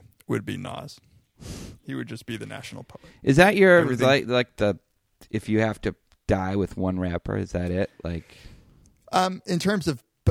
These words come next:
Speaker 1: in terms of poetry, like, when people say, like, Bob Dylan, uh, won the Pulitzer, like, if there was a rapper
Speaker 2: Nobel.
Speaker 1: that should get it,
Speaker 2: He re-,
Speaker 1: it
Speaker 2: he
Speaker 1: ought to
Speaker 2: won
Speaker 1: be Nas.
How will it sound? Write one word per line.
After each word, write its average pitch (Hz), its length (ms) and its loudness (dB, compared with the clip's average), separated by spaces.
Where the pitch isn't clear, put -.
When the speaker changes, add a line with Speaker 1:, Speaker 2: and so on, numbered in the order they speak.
Speaker 1:
in 151 200 -2
terms 185 360 -4
of 127 200 -6
poetry, 185 600 2
like, 160 220 0
when 135 100 2
people 151 300 0
say, 127 300 0
like, 117 200 -2
Bob 113 220 0
Dylan, 110 560 -4
uh, 117 240 -8
won 117 260 -8
the 117 80 -14
Pulitzer, 120 680 -6
like, 113 240 -10
if 117 100 -16
there 127 140 0
was 131 140 0
a 135 40 2
rapper 165 240 6
Speaker 2:
Nobel. 139 140 2
Speaker 1:
that - 80 -6
should 139 140 -4
get 139 120 2
it, 156 100 0
Speaker 2:
He 107 40 0
re-, 98 140 2
Speaker 1:
it - 20 2
Speaker 2:
he 123 40 2
Speaker 1:
ought 113 120 2
to 87 60 0
Speaker 2:
won 80 60 -2
Speaker 1:
be 107 120 -6
Nas. 98 640 -8